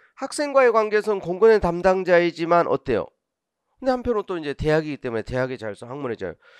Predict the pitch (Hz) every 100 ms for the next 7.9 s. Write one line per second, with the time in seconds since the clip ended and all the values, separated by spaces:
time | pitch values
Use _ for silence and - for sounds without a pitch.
0 | - 240 240 - _ _ _ - 147 143
1 | 190 233 247 240 208 170 196 220 269 254
2 | 240 240 247 240 226 202 190 160 165 175
3 | 214 202 185 - _ _ 156 165 175 170
4 | 156 190 180 170 131 120 143 131 120 110
5 | 123 107 - _ _ - 135 160 - 117
6 | 117 123 107 - 117 120 107 143 139 92
7 | 85 - - - 95 92 87 80 82